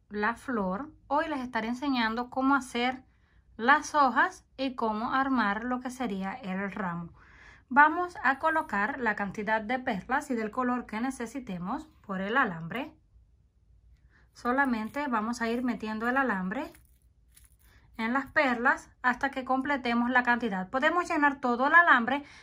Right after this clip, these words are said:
para que sea mucho más fácil. Una vez ya tengamos la cantidad lista, yo le voy a estar mostrando con un color morado. Ahora van a decidir el tamaño. Yo voy a comenzar con doce. Solamente cuentan cuatro, ocho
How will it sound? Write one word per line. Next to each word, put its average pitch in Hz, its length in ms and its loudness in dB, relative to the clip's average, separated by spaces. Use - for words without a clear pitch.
para 302 240 8
que 311 120 2
sea 269 420 6
mucho 311 600 2
más 247 320 4
fácil. - 460 -8
Una 370 280 4
vez 277 240 2
ya 233 160 0
tengamos 311 540 4
la 202 140 -6
cantidad 226 460 0
lista, 294 420 -2
yo 302 100 -2
le 240 80 0
voy 247 120 -2
a 247 40 -2
estar 254 160 -2
mostrando 262 480 0
con 208 140 -8
un 233 140 -4
color 233 440 -2
morado. 233 640 0
Ahora 311 320 6
van 269 180 6
a 269 80 4
decidir 269 480 -2
el 220 160 -2
tamaño. 240 540 0
Yo 262 180 0
voy 311 120 2
a 311 100 0
comenzar 262 720 0
con 240 340 -2
doce. 208 640 -4
Solamente 226 640 0
cuentan 208 460 -2
cuatro, 233 640 -4
ocho 269 420 6